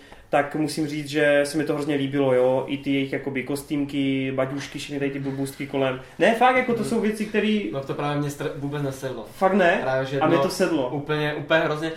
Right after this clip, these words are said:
Speaker 2: Mě celá přesně ta výprava, ten vizuál,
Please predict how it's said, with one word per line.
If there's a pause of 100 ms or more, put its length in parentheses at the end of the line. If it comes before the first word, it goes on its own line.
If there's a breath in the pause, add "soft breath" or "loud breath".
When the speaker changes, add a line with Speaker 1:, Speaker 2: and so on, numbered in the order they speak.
(200 loud breath)
Speaker 2:
Mě
celá
přesně
ta
výprava,
ten
vizuál,